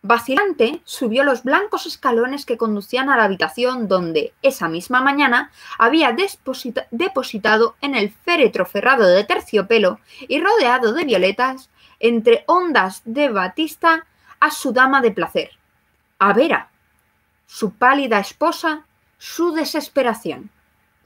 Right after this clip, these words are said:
Arriba, la suave puerta giró sobre la alfombra. De Azol descorrió las cortinas.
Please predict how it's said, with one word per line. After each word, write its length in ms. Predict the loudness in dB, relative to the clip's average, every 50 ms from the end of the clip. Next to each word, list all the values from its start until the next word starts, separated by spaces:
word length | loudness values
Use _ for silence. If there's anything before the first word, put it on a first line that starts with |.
| _ _ _ _ _ _ _ -20 _ -6
Arriba, 560 | -2 0 0 2 2 2 2 2 0 -2 _ _ _ _ _ _ -2
la 180 | 0 0 0 -2
suave 400 | -4 0 2 2 2 2 0 -2
puerta 420 | 0 0 0 0 0 -2 -4 -4
giró 320 | -4 -4 -2 0 0 0
sobre 340 | 0 -4 -6 -6 -4 -2 0
la 100 | 0 0
alfombra. 580 | 0 -2 -6 -10 -8 -8 -8 -8 -10 -12 -14 _ _ _ _ _ _ _ _ _ _ _ _ _ _ _ _ -2
De 160 | 2 2 2
Azol 440 | 2 2 0 2 4 4 2 2 0 _ _ _ -6
descorrió 720 | -2 -2 -2 -2 -4 -2 0 0 2 2 2 2 2 4
las 200 | 2 2 0 -2
cortinas. 800 | -2 -2 -2 -2 -2 -6 -6 -6 -6 -10 -14 -16 -20 -20 -20